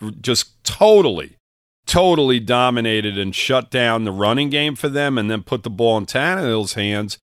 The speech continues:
and we may have been in a little bit better position. But, you know, again, you know, it's, you know, it's,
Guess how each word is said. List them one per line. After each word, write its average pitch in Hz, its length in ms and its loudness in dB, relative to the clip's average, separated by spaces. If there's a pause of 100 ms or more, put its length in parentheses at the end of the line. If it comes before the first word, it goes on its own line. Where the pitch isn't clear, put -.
(280)
and 123 180 0
we 123 80 2
may 135 220 2
have 120 160 0
been 123 160 0
in 110 100 0
a 107 60 -2
little 117 220 0
bit 101 200 -4
better 104 240 -2
position. 87 720 -6
But, 104 260 -4 (120)
you 123 120 -2
know, 113 200 0 (220)
again, 131 440 0
you 127 100 -2
know, 113 140 2
it's, - 440 -4
you 147 140 -6
know, 120 140 2
it's, 127 320 -6